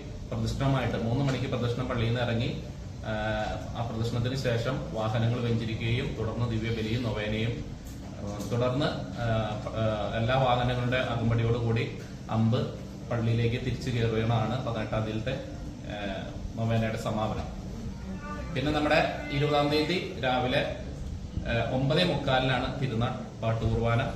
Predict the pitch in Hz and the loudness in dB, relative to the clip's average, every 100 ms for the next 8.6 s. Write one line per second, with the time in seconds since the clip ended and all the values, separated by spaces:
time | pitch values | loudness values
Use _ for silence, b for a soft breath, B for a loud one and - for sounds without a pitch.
0 | - - - 117 113 113 113 120 120 120 | -6 -10 -8 -4 -2 0 2 2 0 -2
1 | 131 - 120 113 120 113 110 113 - - | -2 0 2 2 2 2 2 0 -2 -6
2 | - 110 110 - 117 117 - 110 117 110 | -6 -2 -2 0 -2 -2 -4 0 4 4
3 | 107 127 - - - - - - 107 113 | 4 2 0 -4 -6 -6 -6 -4 -2 2
4 | 110 117 120 135 120 113 110 - - - | 4 6 4 4 2 2 0 -4 -8 -6
5 | 110 110 110 143 123 113 110 117 - - | -2 -2 0 0 2 2 2 0 0 -4
6 | - 107 107 107 110 - - - - - | -8 -6 -4 -2 -2 -4 -8 -10 -10 -4
7 | 120 107 113 117 - - 101 - 110 117 | -2 0 2 0 0 -4 -4 -2 -2 -2
8 | - 98 98 98 101 113 | -2 -4 -2 -2 -2 -4